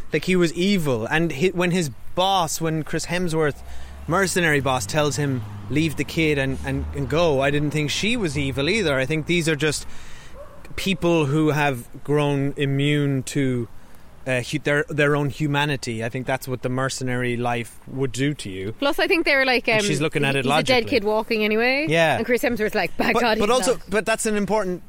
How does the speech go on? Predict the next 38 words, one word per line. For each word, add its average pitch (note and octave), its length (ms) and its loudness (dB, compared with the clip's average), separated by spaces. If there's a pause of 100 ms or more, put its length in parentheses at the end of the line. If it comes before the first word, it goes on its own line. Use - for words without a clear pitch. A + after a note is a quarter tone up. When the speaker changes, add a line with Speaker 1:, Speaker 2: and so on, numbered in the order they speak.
Speaker 1:
thing, F#3+ 260 2
is, D#3+ 280 -2
um, D#3 480 2 (640)
why E3+ 340 2
they F3 100 4
were D#3 200 4
all C#3+ 180 4
telling C3+ 280 0
him B2+ 100 0
to A2 100 0
do B2+ 160 0
that, A#2 220 -4
because C#3 260 -4
he D3 140 -2
was C#3+ 140 -4
facing D#3 460 -2
an C#3 120 -2
impossible D3+ 640 -2
situation C#3+ 640 -2
with B2+ 140 -4
impossible C3 600 -4
odds. B2+ 480 0 (300)
And C#3 120 -2
I D3 60 0
thought D#3 200 0
the D3 80 -2
movie D3+ 340 0
also D3 240 0
did C#3 180 0
a C3+ 80 0
really D3 380 2
good C3+ 220 0
job C3+ 280 2
of C3 200 -2
expressing C3+ 800 -4
that. F#2 300 -6 (360)
This - 240 2
felt F3 300 2